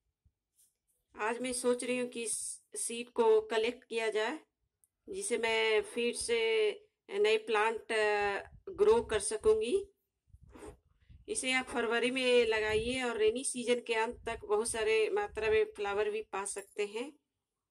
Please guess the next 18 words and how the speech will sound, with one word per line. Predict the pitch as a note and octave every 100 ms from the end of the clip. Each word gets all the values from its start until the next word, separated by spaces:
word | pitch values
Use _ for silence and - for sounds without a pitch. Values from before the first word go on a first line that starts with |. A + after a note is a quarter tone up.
| _ _ _ _ _ _ _ _ _ _ _ _ _ _ _ _ _
अ, | - B3+ B3 A#3 A3 - _ _ _ _ _ _ _ -
इसे, | C#4+ E4 C#4+ C#4 E4 _ _ _ _ _ -
अ, | G3+ G#3
शंख | G3+ B3+ C4+ C4+ -
पुष्पी, | C4 A#3+ - B3+ C4+
ब्लू | A#3+ A#3+ B3+
वाइन, | A#3+ A#3 A#3 A#3+ B3 B3 - -
अपराजिता, | G#3+ - G#3+ A3 A3+ A3 - A#3+ A#3 A#3 A#3 B3 _ _ _ _ _ _ _ -
अ, | G3 G3+
बटरफ्लाई | G3 G#3 B3 B3+ B3 A#3+ A#3+ B3
और | - A3 A3+
भी | A#3 B3
कई | A#3 A3 A3+
नामों | A3 A3+
से | A#3+ A#3 A#3+ F#4+ -
जाना | G#3 A3
जाता | G#3+ G#3+ - A#3+
है। | B3 D4+